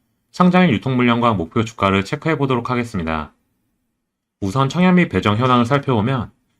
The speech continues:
우리 사주 조합에 배정된 물량은 모두 소화되었으며 기관 투자자에게 백오만 주가량, 일반 투자자에게 삼십오만 칠천오백 주 배정으로 균등과 비례는 십칠만 팔천칠백오십 주씩 배정되었습니다.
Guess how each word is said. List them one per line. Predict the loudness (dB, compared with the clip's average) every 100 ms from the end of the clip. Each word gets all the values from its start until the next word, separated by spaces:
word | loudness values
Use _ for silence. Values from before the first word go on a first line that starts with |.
| -4
우리 | -2 0
사주 | 0 0 0
조합에 | 2 2 2
배정된 | 0 0 2 0
물량은 | 0 0 -2 -2
모두 | -4 -6
소화되었으며 | -4 -4 -2 -4 -6 -6 -6 -8 _ _ _ _ -10
기관 | -2 0 0
투자자에게 | 0 0 0 -2 -2
백오만 | -2 -4 -2 -2 -2
주가량, | -4 -4 -6 -10 _ _ _ _ _
일반 | -2 0 0
투자자에게 | 0 -2 0 -2 -2
삼십오만 | -2 -4 -4 -2 -2 -2
칠천오백 | -4 -6 -4 -2 -4
주 | -2
배정으로 | -4 -2 -4 -4 -4 -6 -12 _ _ _ -4
균등과 | 2 2 2 0
비례는 | 2 2 2 0 -2
십칠만 | -4 -4 -4 -2
팔천칠백오십 | -4 -2 -4 -2 -2 -2 -4 -6
주씩 | -8 -6 -6
배정되었습니다. | -4 -4 0 0 -2 -4 -6 -6 -6